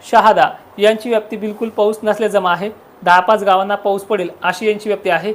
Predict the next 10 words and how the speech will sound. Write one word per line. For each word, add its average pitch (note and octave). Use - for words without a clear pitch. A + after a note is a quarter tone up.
उर्वरित G#3+
भागांना G3+
बारीक F#3
पात्रावरून G3+
पाणी G3
वगळून G3
गेलं, F#3+
म्हणजे F#3
नुकसानकारक G3+
पाऊस G#3